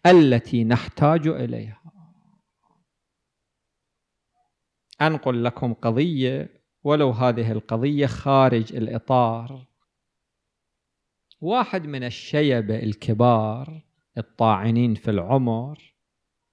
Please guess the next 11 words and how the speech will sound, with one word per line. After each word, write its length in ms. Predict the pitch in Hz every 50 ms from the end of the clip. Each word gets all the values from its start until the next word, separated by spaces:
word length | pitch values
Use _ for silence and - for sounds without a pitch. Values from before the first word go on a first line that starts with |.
| _ _ _ _ _ _ _ _ _ _ _ _ _ _ _ _ _ _ _ -
نقل 500 | 180 196 247 262 254 - - 165 143 139
أنه 680 | - 147 143 139 139 139 139 139 143 160 208 226 220 190
لعل 380 | 175 170 - 208 196 190 180
هاي 260 | 170 151 160 165 160
القضية 680 | 143 135 131 - - 131 131 151 175 180 165 160 165 160
مال 260 | 151 135 123 117 117
قبل 720 | 117 - - 156 160 160 165 170 170 170 165 165 - - _ -
أربعين 640 | 143 143 131 123 131 139 117 123 170 170 160 135
عام 480 | 120 - - - 127 120 120 117 117 117
أو 200 | 123 123 117 117
أكثر. 540 | 120 123 - - - - - 127 - -